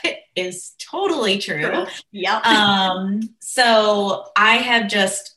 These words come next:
Speaker 1: been able to really, um, create a community within my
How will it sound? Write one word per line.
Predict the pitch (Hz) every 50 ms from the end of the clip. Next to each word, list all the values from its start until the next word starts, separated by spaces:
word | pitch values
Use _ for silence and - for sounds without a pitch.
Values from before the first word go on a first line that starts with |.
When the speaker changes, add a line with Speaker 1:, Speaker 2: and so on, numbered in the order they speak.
| - 196 190
Speaker 1:
been | - 208 202
able | 202 196 190 202 196 190 185
to | - - 196
really, | 190 190 190 185 190 185 180 180 180 175 -
um, | - 180 175 170 170 170 170 - _ _ _ _ _ _ _ _ _ -
create | - 220 214 202 185 185 190 185 180 180 -
a | 180 175 170 170 165 165 165 156 - - _ - -
community | - 214 202 196 196 196 196 190 208 202 202 208 208 196 -
within | 185 185 180 - 185 180 180 180 180 180
my | 180 175 170 170 170 170 170